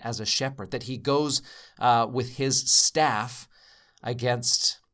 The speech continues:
Dave, against Goliath, is indicative that this is a different kind of king. This isn't Saul, the worldly king, with armor and sword and shield.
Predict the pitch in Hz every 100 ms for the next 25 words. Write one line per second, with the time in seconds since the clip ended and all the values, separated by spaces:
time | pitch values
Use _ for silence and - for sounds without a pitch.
0 | _ - - 139 139 92 131 104 113 123
1 | - 113 120 123 101 107 - - 127 113
2 | 113 110 135 117 113 117 139 156 131 101
3 | - 139 - 123 - - 117 113 107 98
4 | - 101 95 131 135 120 113 - 131 123
5 | 120 113 123 110 117 120 113 107 110 -
6 | 123 127 113 113 113 104 - 120 110 98
7 | 98 - 135 95 92